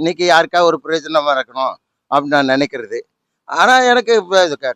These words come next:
கடவுள் எல்லாம் கொடுத்திருக்கிறாரு. அது என்ன, நான் வே-, வே-, வே-, எல்லா வசதி எல்லாம் எனக்கு கொடுத்திருக்கிறாரு. இந்த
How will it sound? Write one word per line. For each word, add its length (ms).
கடவுள் 300
எல்லாம் 280
கொடுத்திருக்கிறாரு. 520
அது 160
என்ன, 100
நான் 180
வே-, 400
வே-, 140
வே-, 160
எல்லா 240
வசதி 280
எல்லாம் 260
எனக்கு 220
கொடுத்திருக்கிறாரு. 600
இந்த 100